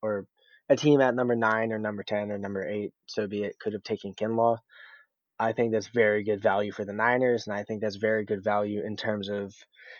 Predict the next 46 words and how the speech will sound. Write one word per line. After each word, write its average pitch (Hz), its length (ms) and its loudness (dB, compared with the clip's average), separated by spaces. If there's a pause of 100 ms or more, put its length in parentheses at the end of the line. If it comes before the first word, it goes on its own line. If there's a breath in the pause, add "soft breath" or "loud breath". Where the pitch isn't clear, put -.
in 135 80 2
terms 131 280 6
of 123 100 6
his 120 200 0
salary 110 460 4
cap 107 280 -2
numbers 101 340 -6
as 95 160 -6
well, 101 220 2
because 139 300 -4
we 170 80 2
saw 165 380 10
what 127 280 6
happened 123 480 4 (500 loud breath)
or 131 100 6
what 123 200 10
would 123 120 4
have 117 120 4
happened 113 400 0
if 104 140 -4
they 110 120 0
would 110 140 0
have 98 120 -2
re-signed 110 500 -2
Buckner, 120 460 0
where 104 320 -2
his 110 180 -6
cap 110 260 0
hit 110 160 2
would 113 120 0
have 113 120 -4
been, 104 320 -4 (640)
or 110 120 0
what, 104 160 2
his 104 140 -4
total 113 240 2
contract 107 440 0
was, 101 140 -8
like, 98 180 -4 (140)
eighty-four 110 440 -4
million 104 440 -4
guaranteed 101 560 -6
or 101 80 -6
some 104 220 -10
crazy 104 340 -4
number. 104 400 -2